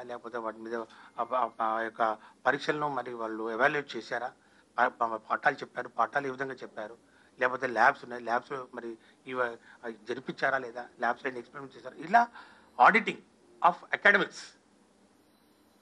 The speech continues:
అనేది ఈ యొక్క క్వాలిటీ assessment cell యొక్క ప్రధాన ఉద్దేశం అని చెప్పి కూడా ఈ సందర్భంగా తెలియజేస్తూ,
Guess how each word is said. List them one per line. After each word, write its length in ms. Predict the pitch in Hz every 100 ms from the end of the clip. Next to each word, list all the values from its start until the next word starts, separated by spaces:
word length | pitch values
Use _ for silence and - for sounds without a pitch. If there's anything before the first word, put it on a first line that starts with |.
| -
అనేది 360 | 143 175 165 196 190 - _ 156
ఈ 40 | 160
యొక్క 180 | - 139 135
క్వాలిటీ 560 | 131 _ - 143 160 165
assessment 360 | - 156 147 139
cell 140 | 143 135
యొక్క 100 | 123 127
ప్రధాన 300 | 113 110 139 135
ఉద్దేశం 300 | 117 127 131 120
అని 80 | -
చెప్పి 140 | -
కూడా 260 | 113 127 113 - - - -
ఈ 40 | 120
సందర్భంగా 420 | 120 117 117 123 117 - - - _
తెలియజేస్తూ, 480 | 135 139 135 123 -